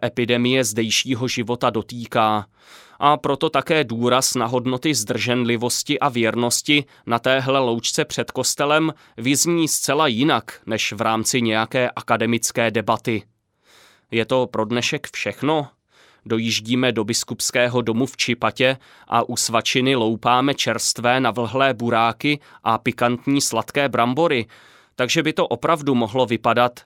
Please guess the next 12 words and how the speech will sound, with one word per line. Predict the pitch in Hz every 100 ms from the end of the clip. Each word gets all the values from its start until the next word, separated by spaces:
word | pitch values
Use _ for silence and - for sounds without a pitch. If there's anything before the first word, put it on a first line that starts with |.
| -
že | 110 120
nás | 113 117 -
čeká | - 120 127 120 -
už | 123 - 123
jen | 117 117
odpočinek. | 117 - 127 - 120 113 104 - _ _ _ _ _ -
Ale | 160 196
pokyn | 202 135 170 160 117
našich | 123 - -
průvodců | - 120 120 135 - - 156 147
zní | 147 151 135
jinak. | 113 170 113 -